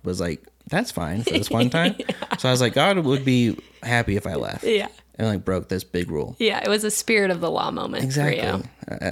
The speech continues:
Speaker 1: um, at least at the time.
Speaker 2: Yeah.
Speaker 1: Um, but yeah, so then I went back upstairs and we just kinda, uh,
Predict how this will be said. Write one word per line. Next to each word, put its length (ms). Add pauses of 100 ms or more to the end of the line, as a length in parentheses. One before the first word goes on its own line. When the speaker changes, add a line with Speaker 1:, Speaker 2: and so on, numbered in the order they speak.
Speaker 1:
um, 360
at 100
least 140
at 80
the 80
time. 420
Speaker 2:
Yeah. 800
Speaker 1:
Um, 260 (360)
but 100
yeah, 280
so 180
then 260
I 80
went 160
back 380
upstairs 580
and 80
we 100
just 200
kinda, 360 (680)
uh, 360